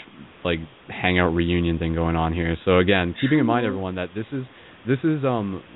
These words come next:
Speaker 1: right now we're not live, but we're still being recorded, and just a mat-, like, uh, we're live somewhere, you know, in some way or another. We're alive. That's a start. So we're gonna just flow through with this, uh, as best as we can, realizing that this is the most people we've ever had on a digital conversation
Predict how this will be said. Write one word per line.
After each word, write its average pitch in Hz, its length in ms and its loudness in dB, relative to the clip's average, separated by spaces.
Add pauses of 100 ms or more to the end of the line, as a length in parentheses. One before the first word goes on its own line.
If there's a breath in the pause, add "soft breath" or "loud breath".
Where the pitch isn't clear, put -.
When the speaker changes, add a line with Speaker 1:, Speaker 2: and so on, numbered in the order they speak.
(140)
Speaker 1:
right 110 180 0
now 101 220 -2
we're 101 140 -4
not 98 260 -6
live, 98 340 -6 (140)
but 92 80 -2
we're 90 180 -2
still 107 140 -4
being 104 200 -2
recorded, 110 600 2 (100)
and 85 420 -2 (160)
just 104 140 -6
a 98 40 0
mat-, 85 340 2
like, 90 160 2 (100)
uh, 107 100 0 (360)
we're 123 160 4
live 101 340 -4 (160)
somewhere, 82 460 -8 (400)
you 90 80 -10
know, 78 100 -8
in 85 160 -6
some 90 160 -4
way 76 160 -6
or 78 100 -6
another. 101 480 2
We're 92 140 -2
alive. 85 640 -2
That's 90 180 -8
a 98 140 -10
start. 82 240 -6 (120)
So 87 140 0 (460 loud breath)
we're 107 80 6
gonna 131 240 4
just 120 160 -2 (200)
flow 110 320 0
through 110 140 -6
with 107 100 -4
this, 98 220 -2 (160)
uh, 87 400 -2
as 90 140 -4 (120)
best 127 240 -4
as 120 120 -4
we 110 80 -2
can, 87 520 -2
realizing 92 360 2
that 87 80 -2
this 87 160 -2
is 87 40 -6
the 90 60 -2
most 85 260 -2
people 87 160 0
we've 82 140 0
ever 82 160 2
had 80 380 -2
on 80 240 2
a 80 120 0
digital 80 560 2
conversation 82 560 -2